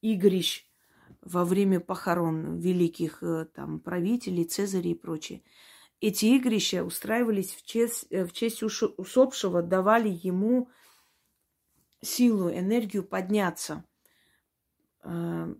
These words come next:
подняться над этой землёй, над этим миром, над этой жизнью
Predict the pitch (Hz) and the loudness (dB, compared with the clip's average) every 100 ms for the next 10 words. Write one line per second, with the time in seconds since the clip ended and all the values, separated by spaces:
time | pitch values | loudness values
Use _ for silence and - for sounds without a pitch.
0 | - 180 175 226 240 - 208 185 180 175 | -10 -8 -2 -2 -2 -2 -2 -2 -2 -2
1 | 170 170 170 165 180 190 254 254 175 170 | -4 -2 -2 0 2 4 4 4 2 0
2 | 170 - - 170 165 220 254 180 165 165 | -4 -6 -10 -4 0 0 2 0 -2 -4
3 | 156 170 - 165 170 262 247 190 170 | -6 -8 -6 -6 -2 -2 0 0 0